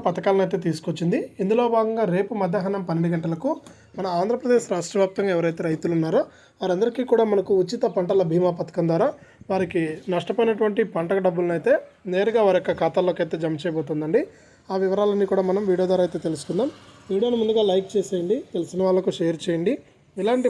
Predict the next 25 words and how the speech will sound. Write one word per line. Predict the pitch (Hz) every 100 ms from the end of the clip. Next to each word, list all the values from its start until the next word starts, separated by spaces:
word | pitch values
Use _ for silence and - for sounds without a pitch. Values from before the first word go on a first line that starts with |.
| 196
మరెన్నో | 208 220 214
వీడియోల | 196 196 190
కోసం | 175 240 320 - - _ 190
ఇప్పుడే | 190 226 196
మన | 185
ఛానల్ని | 202 202 220
సబ్స్క్రైబ్ | 208 165 196 185
చేసుకుని | 180 151 196 277 - - _ -
పక్కనే | - 233 233
వచ్చే | 233 190
గంట | 175 -
పైన | 196 185
నొక్కండి. | 170 175 190 302 185
అప్పుడే | 202 214 196
ప్రతి | 180 196
వీడియోను | 196 196 190
కూడా | 185 185
మీరు | 220 220
అందరికంటే | 180 196 196 196 180
ముందుగానే | 175 180 175 170
తెలుసుకోవడం | 160 - 165 160
జరుగుతుంది. | 156 156 160 175 302 - - - _ 254
ఇక | 262 220
లేట్ | 220 226
చేయకుండా | 247 240